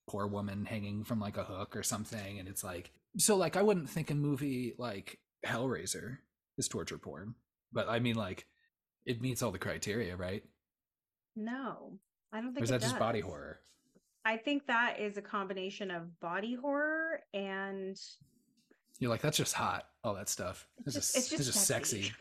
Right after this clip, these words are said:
Speaker 1: Yeah, it's just sexy. They,
Speaker 2: <laughs>
Speaker 1: it's like, they just like nipple clamps. Kyle, what's,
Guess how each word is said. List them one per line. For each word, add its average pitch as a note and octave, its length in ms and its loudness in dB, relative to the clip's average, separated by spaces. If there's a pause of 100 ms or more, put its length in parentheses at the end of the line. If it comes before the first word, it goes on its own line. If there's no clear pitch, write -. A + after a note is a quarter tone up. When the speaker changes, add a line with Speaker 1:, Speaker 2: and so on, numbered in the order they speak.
Speaker 1:
Yeah, B2 120 2
it's D3 100 2
just - 180 4
sexy. C#3 340 2
They, D3 140 2 (320)
Speaker 2:
<laughs> - 40 -
Speaker 1:
it's D#3+ 120 6
like, - 240 4
they C#3+ 100 4
just D#3+ 220 2
like F3+ 260 4 (140)
nipple C3+ 260 -2
clamps. G2+ 300 -6
Kyle, A#2 240 2
what's, - 180 -2